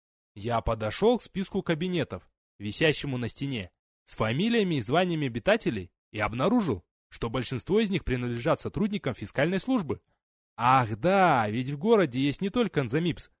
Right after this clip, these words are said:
но еще и криминальная полиция, и полиция нравов, и алхимический контроль. Все они жили своей собственной,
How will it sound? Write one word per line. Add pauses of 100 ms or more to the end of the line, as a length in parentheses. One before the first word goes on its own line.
(300)
но
еще
и
криминальная
полиция, (180)
и
полиция
нравов, (240)
и
алхимический
контроль. (600)
Все
они
жили
своей
собственной,